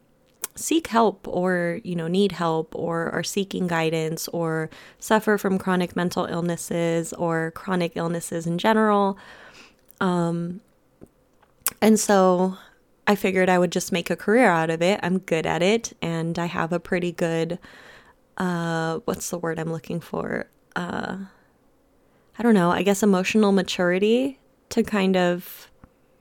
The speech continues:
be in a position to potentially help people. And so it really drove me in school to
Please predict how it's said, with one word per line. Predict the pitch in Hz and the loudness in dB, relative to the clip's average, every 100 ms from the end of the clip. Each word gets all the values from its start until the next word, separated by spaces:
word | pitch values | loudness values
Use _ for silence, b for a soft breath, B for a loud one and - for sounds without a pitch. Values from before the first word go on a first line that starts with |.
| _ _ _ _ _ _ _ _ _ _ _ _ _ - | _ _ _ _ _ _ _ _ _ _ _ _ _ -6
be | 196 220 | 4 6
in | 214 | 6
a | |
position | 202 202 190 185 185 190 | 4 4 2 0 0 0
to | 190 - 185 180 | 0 0 2 2
potentially | 175 190 180 185 185 | -2 -4 -4 -2 -2
help | 156 165 - | 0 0 0
people. | 190 - 190 208 | -4 0 0 2
And | 208 | 0
so | 196 180 | 0 0
it | 180 - | 0 0
really | 185 175 | -4 -4
drove | 175 175 170 170 | -4 -2 -4 -2
me | 175 170 | -4 -4
in | 170 170 | -4 -4
school | - - 175 165 165 | -4 -4 -2 -2 -4
to | - 165 165 | -6 -6 -6